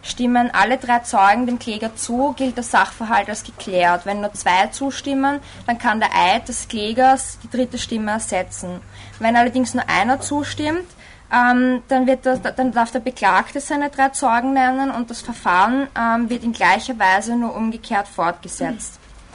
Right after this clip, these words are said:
Am Ende steht der Richterspruch, der allerdings über keine Zwangsmittel zur Durchsetzung verfügt, sondern sich mehr appellartig an beide Seiten wendet, sich zu beugen.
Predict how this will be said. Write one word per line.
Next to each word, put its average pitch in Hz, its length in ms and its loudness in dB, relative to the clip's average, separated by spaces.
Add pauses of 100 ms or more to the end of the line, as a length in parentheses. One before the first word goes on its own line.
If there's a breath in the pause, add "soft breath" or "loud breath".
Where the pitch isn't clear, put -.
(640 loud breath)
Am 233 120 -2
Ende 247 240 4
steht - 280 -4
der 262 80 0
Richterspruch, 254 800 0 (640 loud breath)
der 262 320 6
allerdings 247 480 2
über 254 160 2
keine 240 320 -2
Zwangsmittel 269 720 -2
zur - 140 -12
Durchsetzung 269 680 -2
verfügt, 277 640 -6
sondern 247 360 0
sich 254 320 -6
mehr 233 460 2
appellartig 214 880 0
an 226 140 -2
beide 196 280 2
Seiten 214 420 -2
wendet, 208 440 -4
sich - 160 -14
zu - 120 -14
beugen. 175 560 -2